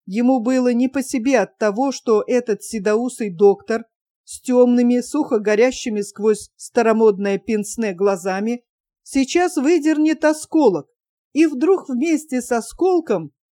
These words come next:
навсегда уйдет из его звенящей болью головы сознание. Он умрет, не подозревая о своей кончине, и для него так и останется неизвестным, как же сложится война,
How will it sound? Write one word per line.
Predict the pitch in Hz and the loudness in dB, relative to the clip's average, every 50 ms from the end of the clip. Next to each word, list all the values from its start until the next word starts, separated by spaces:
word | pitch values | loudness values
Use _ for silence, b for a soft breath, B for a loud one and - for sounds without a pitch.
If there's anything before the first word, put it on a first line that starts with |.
| _ _ - | _ _ -6
навсегда | 202 262 339 330 - - 370 349 320 294 330 311 277 | -2 -2 -2 -2 -2 -2 -2 0 0 2 2 2 2
уйдет | 254 247 233 202 247 269 247 - - | 2 2 0 0 -2 -2 -2 -4 -4
из | - 240 233 220 196 | -6 -6 -6 -6 -4
его | 208 233 240 226 262 240 | -6 -6 -4 -2 -2 -2
звенящей | 196 156 185 180 226 240 240 240 233 208 208 - - 214 202 | -2 -4 -4 -4 -2 -2 0 0 0 -2 -4 -6 -8 -8 -8
болью | 175 170 185 226 233 214 196 185 196 185 | -6 -6 -4 -2 -2 -2 -2 -2 -6 -4
головы | 175 190 202 196 190 190 180 226 226 214 | -2 -2 0 0 0 0 -2 -2 -4 -6
сознание. | 202 - - 233 226 208 202 226 226 226 208 190 175 165 156 147 147 _ _ _ _ _ _ _ _ | -6 -4 -4 -4 -4 -4 -4 -4 -2 -2 -4 -6 -8 -10 -12 -14 -16 _ _ _ _ _ _ _ _
Он | - 262 294 320 | -2 0 0 0
умрет, | 339 349 349 339 320 302 190 156 - _ _ _ _ _ _ _ | 0 0 0 2 2 2 2 0 -4 _ _ _ _ _ _ _
не | - 202 226 | -6 -4 -2
подозревая | 220 262 247 254 269 240 254 285 302 294 302 285 269 262 262 | -2 -2 -2 -2 -2 -2 -2 -2 0 2 2 2 2 2 0
о | |
своей | 254 - 254 269 269 269 254 | -2 -4 -2 0 0 0 -2
кончине, | - 285 285 302 302 - - 277 240 185 160 143 143 _ _ _ _ _ _ _ _ _ _ - | -2 -2 0 0 -2 -4 -4 -4 -4 -4 -6 -10 -12 _ _ _ _ _ _ _ _ _ _ -10
и | - 226 226 | -6 -4 -4
для | 196 190 214 226 | -2 0 0 0
него | 220 220 220 196 220 247 277 311 311 - _ _ _ _ | 0 0 -2 0 0 0 0 0 -4 -10 _ _ _ _
так | - 226 240 254 - | -2 -2 -2 0 0
и | 285 | 0
останется | 285 302 294 - - 302 294 294 294 302 294 - 311 285 | -2 -2 -2 -2 0 0 0 2 0 -2 -2 -2 -2 0
неизвестным, | 269 285 302 320 285 247 294 302 339 320 247 - - 214 180 160 147 - _ _ _ _ _ _ _ _ - | 0 2 0 0 -2 -2 0 0 0 0 0 -4 -6 -8 -8 -8 -10 -14 _ _ _ _ _ _ _ _ -2
как | - 226 285 339 320 | 0 2 2 2 0
же | 294 285 330 311 | -2 -4 -4 -4
сложится | - - 240 240 294 302 302 330 320 320 - 330 302 | -4 -6 -4 0 0 0 2 0 -2 -2 -4 -4 -2
война, | 254 294 294 302 262 220 196 196 196 226 | 0 2 2 2 2 0 0 0 -2 -4